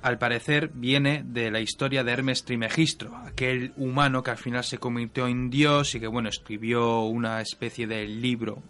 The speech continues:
un libro al parecer mágico, donde contenía muchos secretos. La verdad es que es una historia muy interesante la de este personaje, que yo creo que algún día debería de traer, eh, en estas historias, en estos relatos. Pero bueno, vamos a ir dejándolo. Digamos que, bueno, sí, es la divinidad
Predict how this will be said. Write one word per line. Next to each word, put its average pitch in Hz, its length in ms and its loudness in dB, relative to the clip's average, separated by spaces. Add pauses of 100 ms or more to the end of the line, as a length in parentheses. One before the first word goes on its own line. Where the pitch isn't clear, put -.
un 113 200 -10
libro 107 260 -6
al 101 100 -8
parecer 113 420 -6
mágico, 117 760 0 (320)
donde 110 180 -4
contenía 113 560 0
muchos 123 420 0
secretos. 120 360 -4
La 131 60 0
verdad 143 120 2
es 180 60 0
que 214 80 -2
es - 80 2
una 208 80 8
historia 175 320 2
muy 151 120 2
interesante 143 400 -2
la 127 140 0
de 131 60 0
este 139 180 -2
personaje, 135 540 -2 (320)
que - 80 6
yo 254 100 8
creo 214 140 4
que 143 60 2
algún 139 180 2
día 143 120 4
debería 123 260 4
de 123 100 4
traer, 117 300 4
eh, 110 320 0
en 123 80 0
estas 120 260 -4
historias, 117 480 -2 (200)
en - 40 -6
estos 117 180 -2
relatos. 123 400 0 (280)
Pero 131 100 8
bueno, 131 160 6
vamos 147 240 6
a 151 60 2
ir 131 40 0
dejándolo. 156 360 6
Digamos 143 340 6
que, - 100 -4
bueno, 123 180 2
sí, - 260 -6
es 151 180 0
la 135 80 6
divinidad 127 480 4